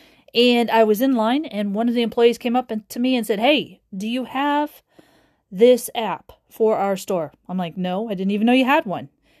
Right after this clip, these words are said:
You're a smaller store." He's like, "We do. Here, hand me your phone." So I give him my phone, and he puts the app on my phone while I am loading stuff up onto the conveyor belt there to get checked out.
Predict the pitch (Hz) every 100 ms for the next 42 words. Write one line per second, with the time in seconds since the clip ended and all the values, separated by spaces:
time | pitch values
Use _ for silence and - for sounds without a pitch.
0 | _ 196 208 208 - 214 233 247 247 -
1 | 320 190 - _ _ 202 190 185 190 196
2 | 185 156 - _ _ _ - 196 - 240
3 | 254 247 240 220 190 196 156 _ _ _
4 | _ _ 220 220 233 330 339 262 233 190
5 | 170 190 - _ _ 214 214 214 208 226
6 | 233 226 226 - 330 - - - 196 202
7 | 220 220 - _ _ _ _ _ _ -
8 | 214 240 240 233 202 196 185 180 175 214
9 | 208 180 196 226 240 233 - 220 214 208
10 | 208 _ _ - 190 196 196 196 202 214
11 | 208 180 196 190 196 190 190 _ _ 226
12 | 226 - 226 196 196 180 -